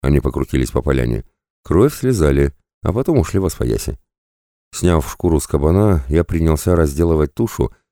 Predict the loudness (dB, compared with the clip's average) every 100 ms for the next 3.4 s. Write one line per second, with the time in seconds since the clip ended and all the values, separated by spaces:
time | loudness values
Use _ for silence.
0 | _ -2 2 0 0 0 0 0 2 2
1 | 2 0 2 2 0 -2 0 2 2 2
2 | 2 0 -2 0 0 2 2 2 2 0
3 | 0 -4 -6 -6